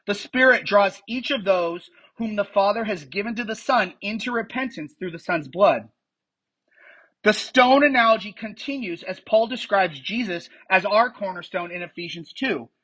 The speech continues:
and ourselves being living stones built together into the temple of God described by Peter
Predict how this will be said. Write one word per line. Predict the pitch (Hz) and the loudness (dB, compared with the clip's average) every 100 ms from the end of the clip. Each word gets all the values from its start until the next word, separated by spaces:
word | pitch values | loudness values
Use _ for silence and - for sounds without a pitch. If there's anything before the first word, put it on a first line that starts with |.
| _ _ - | _ _ 2
and | 214 | 4
ourselves | 220 220 233 233 214 | 2 0 0 0 -2
being | 208 214 185 | -12 -14 -10
living | 208 285 220 | -10 -10 -12
stones | - 185 165 160 139 | -10 -10 -10 -12 -10
built | 202 214 | -8 -8
together | - 185 262 254 180 160 - _ _ | -10 -2 2 4 2 -2 -8 _ _
into | 202 208 208 | -6 -4 -4
the | 214 | -6
temple | - 214 226 | 0 0 0
of | 247 190 | -4 4
God | 208 180 | 6 6
described | 214 - - 202 214 208 | 0 -12 0 2 2 0
by | 208 202 - | -4 -6 -10
Peter | 254 247 151 139 | -10 -10 -10 -14